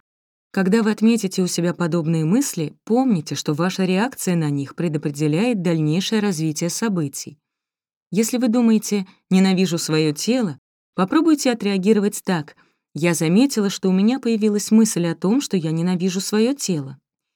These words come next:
Интересно, что сейчас произошло, что заставило меня так думать?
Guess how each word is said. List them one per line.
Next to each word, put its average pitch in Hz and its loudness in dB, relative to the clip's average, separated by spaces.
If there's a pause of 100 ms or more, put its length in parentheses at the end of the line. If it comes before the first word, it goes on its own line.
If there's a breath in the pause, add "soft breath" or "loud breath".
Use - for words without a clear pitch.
(160)
Интересно, 180 2
что - -2
сейчас 165 -2
произошло, 160 0 (200)
что - -2
заставило 180 0
меня 170 0
так 190 -4
думать? 160 -2